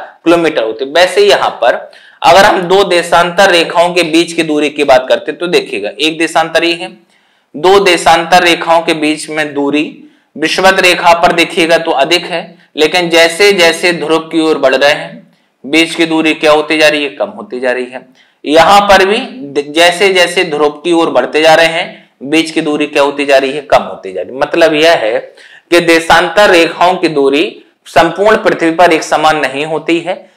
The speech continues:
यह विषुवत रेखा पर सर्वाधिक होती है। एक सौ ग्यारह दशमलव कहीं कहीं पर दो तीन किलोमीटर लिखा मिलेगा या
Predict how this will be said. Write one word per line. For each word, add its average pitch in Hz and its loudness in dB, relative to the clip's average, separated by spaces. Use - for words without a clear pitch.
यह 156 4
विषुवत 170 2
रेखा 175 2
पर 175 -2
सर्वाधिक 151 4
होती 143 -4
है। 139 0
एक 170 -2
सौ 180 0
ग्यारह 165 4
दशमलव 160 0
कहीं 151 -2
कहीं 147 -2
पर 147 2
दो 131 -2
तीन 160 -6
किलोमीटर 156 -2
लिखा 156 -2
मिलेगा 151 2
या 156 4